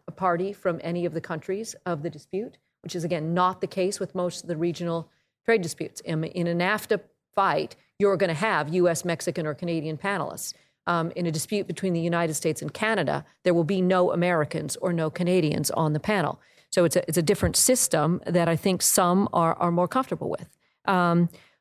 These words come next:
fourth, I think a lot of people are more comfortable with the stabilizing effect that the W T O institutions, including this naming and shaming of the dispute settlement body, have as a way of policing, um, the overall dispute settlement mechanism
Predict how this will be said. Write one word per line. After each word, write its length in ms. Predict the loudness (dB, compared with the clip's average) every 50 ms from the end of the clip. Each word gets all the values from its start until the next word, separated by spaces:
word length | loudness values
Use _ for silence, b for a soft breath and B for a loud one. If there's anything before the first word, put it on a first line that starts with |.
| b -2
fourth, 340 | 2 4 6 6 4 4 2
I 80 | 2
think 240 | 2 4 2 4 4
a 40 | 4
lot 180 | 6 6 4 2
of 60 | 2
people 260 | 2 0 2 4 4
are 100 | 4 6
more 160 | 6 4 4 2
comfortable 480 | 2 2 2 2 2 0 2 4 4
with 180 | 4 4 4 2
the 80 | 0
stabilizing 720 | -2 2 4 4 4 6 6 4 4 4 4 4 4 2 2
effect 360 | 2 2 0 0 0 0 0
that 220 | 0 0 0 2
the 100 | -2 2
W 300 | 2 2 2 2 0 -2
T 240 | -2 -4 -2 0 2
O 140 | 2 2 2
institutions, 760 | 0 -6 -6 -6 -4 -6 -8 -6 -4 -6 -4 -4 -4 -6 -6
including 760 | -6 -6 -6 -6 -6 -6 -2 2 4 4 4 4 4 2 2 -2 b b b b b
this 240 | 0 0 2 0 -2 -2 -2
naming 520 | 0 0 2 2 2 2 0 0 -2 -2
and 140 | -4 -6 -6
shaming 540 | -4 -2 -2 0 0 0 -2 -2 -4 -4 -4
of 180 | -6 -6 -6
the 60 | -6 -8
dispute 320 | -10 -12 -10 -10 -12 -8
settlement 460 | -2 -2 0 0 -2 -4 -8 -10 -6
body, 360 | -2 -2 -2 -2 -4 -8 -14 -10
have 400 | -8 -6 -2 0 0 -2 -2 -4 _ _ _ _ _ _ -6
as 140 | -4 -2
a 60 | -2 -2
way 160 | -2 -2 -2
of 180 | -4 -6 _
policing, 800 | _ -4 -4 -2 -2 -2 -4 -4 -6 -6 -6 -6 -8 -8 -14 -18 _ -8
um, 320 | -6 -4 -4 -4 -4 -4
the 160 | -4 -2 0 0
overall 420 | 0 0 0 0 0 2 0 0
dispute 380 | -2 -6 -12 -10 -12 -12 -10 -4
settlement 360 | -4 -2 -2 -2 -6 -6 -4
mechanism 540 | -4 -4 -4 -4 -8 -6 -6 -4 -6 -6